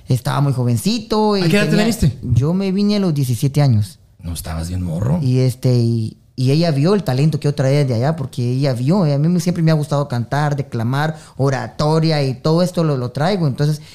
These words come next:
Speaker 1: ella vio y me dijo, "Quédate aquí, yo te doy estudio", me dijo, y pues, sí, a mí me pareció bien la idea, pero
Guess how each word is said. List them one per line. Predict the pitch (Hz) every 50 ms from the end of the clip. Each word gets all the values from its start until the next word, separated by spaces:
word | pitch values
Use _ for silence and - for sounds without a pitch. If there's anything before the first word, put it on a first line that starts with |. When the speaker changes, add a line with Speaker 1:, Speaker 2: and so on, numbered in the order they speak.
| - - -
Speaker 1:
ella | 135 151 156 139
vio | 135 151 170
y | 185
me | 180 156
dijo, | 147 139 139 131
"Quédate | 143 147 147 143 - 127
aquí, | 113 - 147 165 185 175 - - - - - - -
yo | - 135 143
te | 147 -
doy | 151 147 147 139
estudio", | 127 - - - 170 190 208 214 202 196 185
me | 180 170 165
dijo, | 160 160 156 147 151 151
y | 143 127 120 117 - - - -
pues, | - - 117 107
sí, | - - - 127 113
a | 104
mí | 107 110
me | 113 -
pareció | 185 - - - - - - -
bien | 135 131 127
la | 139
idea, | 127 120 139 160 190 190 180 156
pero | 165 160 139